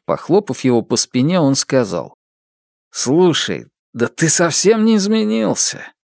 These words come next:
У Фан Му защекотало в глазах, он выпустил друга из объятий. Смущённый смахнул слёзы рукой.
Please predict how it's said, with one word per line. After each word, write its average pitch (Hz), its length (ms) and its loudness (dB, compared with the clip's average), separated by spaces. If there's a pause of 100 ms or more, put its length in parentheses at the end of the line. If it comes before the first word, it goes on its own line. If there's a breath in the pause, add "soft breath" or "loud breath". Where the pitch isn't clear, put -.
(440)
У - 80 -8
Фан 101 320 0
Му 123 140 2
защекотало 120 720 0
в 101 80 -4
глазах, 101 600 -2
он 131 200 2
выпустил 143 500 0
друга 131 300 0
из 120 120 0
объятий. 101 680 0 (300 soft breath)
Смущённый 120 800 0
смахнул 139 500 -2
слёзы 117 460 -2
рукой. 87 600 -6